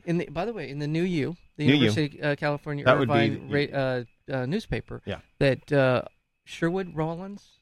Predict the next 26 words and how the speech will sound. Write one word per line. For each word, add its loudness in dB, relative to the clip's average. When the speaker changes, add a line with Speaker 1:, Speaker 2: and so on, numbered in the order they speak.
Speaker 1:
is -10
that -2
how -6
Speaker 2:
Sherwood 2
Speaker 1:
it's 0
Speaker 2:
Rowland? 4
Speaker 1:
Rowland -4
and 4
his -2
colleague 4
are 2
saying 0
that 0
there 2
are 4
certain -4
gases -8
that 2
are, 0
that 2
have 0
actually -2
declined -6
in -6
terms -8
of, -16